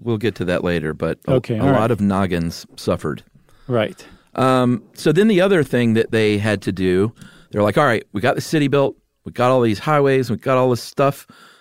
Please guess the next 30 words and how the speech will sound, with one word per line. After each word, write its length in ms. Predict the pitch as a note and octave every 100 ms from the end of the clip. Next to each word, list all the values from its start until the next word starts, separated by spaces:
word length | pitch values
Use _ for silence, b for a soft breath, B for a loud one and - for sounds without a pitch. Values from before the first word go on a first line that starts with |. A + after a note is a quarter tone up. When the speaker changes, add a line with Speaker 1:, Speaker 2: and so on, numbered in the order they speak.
| b
Speaker 1:
we 80 | D#3
got 120 | C3
all 40 | B2
these 120 | G#2
people, 340 | - C#3+ D3+
we 80 | A#2+
got 120 | G#2+ C#3
a 60 |
good 160 | C3 B2
plan." 460 | B2+ C3 C3+ C#3 B2 b b b -
They're 100 | A2
like, 240 | G#2 - _ _ _ - G#2 _ _ -
"We 160 | - F#2+
need 180 | C3+
to 60 | C#3+
do 120 | C#3
something 320 | - C#3 B2+
with 120 | A#2 A2+
this 200 | A2+ G#2
river, 380 | G#2+ F2+ C#2 - _ _
'cause 160 | - G2
you 60 |
can't, 360 | C3 C3 B2+ A#2
Speaker 2:
Yeah. 80 | A2+
Speaker 1:
you 60 |
can't 380 | A#2 - C#3+ C#3
just 180 | B2 A#2
start 320 | - A#2 A2+ - B B B
stacking 500 | - - C3+ A#2+ A2+
rocks 560 | G2 A2 E2+ - -